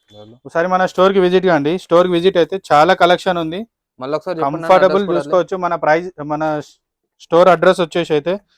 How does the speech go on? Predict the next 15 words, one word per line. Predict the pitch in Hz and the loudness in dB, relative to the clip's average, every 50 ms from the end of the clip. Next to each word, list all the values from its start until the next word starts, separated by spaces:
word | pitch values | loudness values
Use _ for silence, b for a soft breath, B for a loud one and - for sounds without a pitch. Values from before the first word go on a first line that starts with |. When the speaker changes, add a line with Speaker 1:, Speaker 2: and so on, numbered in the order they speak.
| _ _ _ _ | _ _ _ _
Speaker 2:
దిల్సుఖ్నగర్ | 139 156 170 165 - 202 202 196 - | -4 -2 -2 -2 0 2 2 2 4
సాయిబాబా | 196 175 180 185 196 190 | 4 4 6 4 4 2
టెంపుల్ | 196 190 190 190 196 185 | 0 -2 -2 -4 -4 0
కమాన్ | - 160 165 175 175 175 | 0 0 2 2 0 2
లోపలికి | 170 165 165 180 180 - - 175 | 0 0 0 0 -2 -2 -4 -2
రాగానే | 170 160 160 165 165 165 | -2 -2 -2 -4 -6 -6
నైన్త్ | 151 147 143 156 160 - 180 | -6 -6 -6 -8 -8 -10 -8
బిల్డింగ్ | 165 160 156 156 170 175 - | -8 -8 -8 -8 -10 -12 -8
సాయి | - 147 139 147 156 | -2 0 0 0 0
విజయ్ | 160 160 160 165 156 | -2 -2 -4 -4 -2
టవర్స్. | 160 147 147 143 - - 165 208 - _ _ | -2 -6 -6 -8 -8 -12 -16 -16 -16 _ _
Speaker 1:
ఓకే. | 117 113 - _ 113 107 104 - _ _ _ _ _ _ _ _ - | -20 -20 -20 _ -18 -18 -18 -20 _ _ _ _ _ _ _ _ -2
Speaker 2:
రైట్ | 143 151 170 165 - | 0 2 2 2 2
సైడ్‌లో | 196 185 190 185 | 2 2 4 2
ఉంటది | 175 156 156 147 143 165 | 0 0 -2 -2 -2 -4